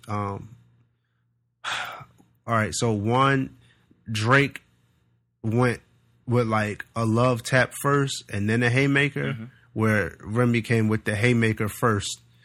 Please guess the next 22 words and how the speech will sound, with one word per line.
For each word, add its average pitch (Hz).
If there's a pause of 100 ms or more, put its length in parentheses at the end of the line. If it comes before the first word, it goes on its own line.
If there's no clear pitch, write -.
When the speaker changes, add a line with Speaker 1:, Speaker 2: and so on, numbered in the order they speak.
(320)
Speaker 1:
and 113
then 107
came 104
with 110
something 107
that 107
wasn't 107
as 98
strong. 98 (840)
Um, 98
Speaker 2:
Right. 98 (180)
Speaker 1:
the 113
second 110
time 104
around. 101 (540)
Also, 127
Speaker 2:
Haymaker 233
primarily 185
based 170
on 151
content, 151
though. 98